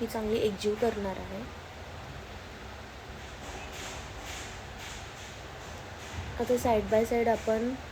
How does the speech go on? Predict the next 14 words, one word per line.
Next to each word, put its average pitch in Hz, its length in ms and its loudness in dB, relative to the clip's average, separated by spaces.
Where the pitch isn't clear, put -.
अ, 220 100 4
बाटीची 208 580 4
तयारी 202 320 6
करणार 185 460 -2
आहे. 233 220 -4
इथे 214 200 0
मी 233 120 4
घेतलं 233 340 4
आहे 226 340 6
गव्हाचं 220 440 2
पीठ, 214 320 0
मीठ 220 200 2
टाकलं 226 340 4
आहे 202 180 -2